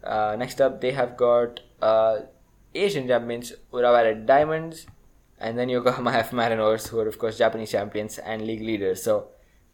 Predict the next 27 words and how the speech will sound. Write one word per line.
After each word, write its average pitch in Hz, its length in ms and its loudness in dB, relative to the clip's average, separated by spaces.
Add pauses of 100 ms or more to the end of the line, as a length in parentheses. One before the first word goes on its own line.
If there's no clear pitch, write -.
(120)
well, 143 360 0
it's - 140 -18
not 127 140 -2
looking 123 260 -4
like 120 140 -2
an 120 200 -8
easy 131 280 -8
schedule 139 380 -2
for 160 140 0
them, 165 180 -2 (560)
but 98 320 -6
let's 104 220 -6
see 110 200 -10
how 101 220 -8
they 101 220 -6
can 101 340 -6
go. 95 340 -2 (800)
And 151 400 -2
lastly, 175 360 2
let's 165 180 2
go 156 160 2
on 147 160 -2
to 147 140 4
our 139 100 8
international 156 520 -6
games. 160 480 -2
Um, 117 440 -8